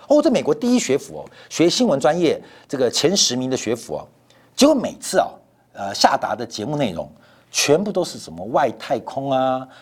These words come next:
子宫啊、八卦啊。我就问我们这位总监啊，我说：“嗯，哥，为什么要做这些内容？”他没有办法，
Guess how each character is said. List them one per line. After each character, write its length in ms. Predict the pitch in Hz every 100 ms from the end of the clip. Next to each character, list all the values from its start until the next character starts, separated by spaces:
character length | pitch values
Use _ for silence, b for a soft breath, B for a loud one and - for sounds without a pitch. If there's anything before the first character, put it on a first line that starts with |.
| b
子 380 | - - 101 92
宫 260 | 165 160 165
啊、 320 | 156 151 151 b b _
八 220 | - 190 190
卦 260 | - 196 127
啊。 220 | 113 117 _ - b b
我 100 | 165
就 100 | 277
问 140 | 294
我 80 | 240
们 80 | -
这 80 | 170
位 140 | 160
总 240 | - 80 78
监 220 | 117 117
啊， 80 | 80
我 60 | -
说 220 | 170 175 B B B B
：“嗯， 560 | 147 170 214 202 139 - -
哥， 420 | - 208 170 101 - _
为 80 | 165
什 60 | 160
么 60 |
要 40 | 170
做 100 | 190
这 100 | 180
些 60 |
内 140 | 175 123
容？” 200 | 82 - - b b
他 100 | 262
没 80 |
有 60 | 254
办 200 | 220 208
法， 300 | 120 73 -